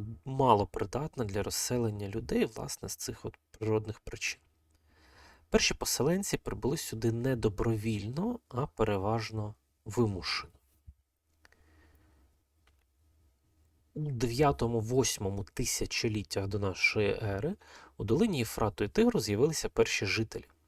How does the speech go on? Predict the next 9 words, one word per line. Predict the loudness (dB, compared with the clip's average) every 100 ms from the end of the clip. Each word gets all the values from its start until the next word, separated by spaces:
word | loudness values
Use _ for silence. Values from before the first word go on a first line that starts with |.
| _ _ _ -20 -20 -8 2
Масове | 2 4 0
заселення | 0 2 4 4 2 -2
відбулося | -4 -2 0 -2 -6
в |
п'ятому-четвертому | -2 2 2 0 -6 -4 -4 0 0 0 -4 -4
тисячоліттях | -6 -10 -10 -8 -8 -8 -6 -8 -4
до | -4
нашої | -2 -2 -4 -4 -4
ери. | -6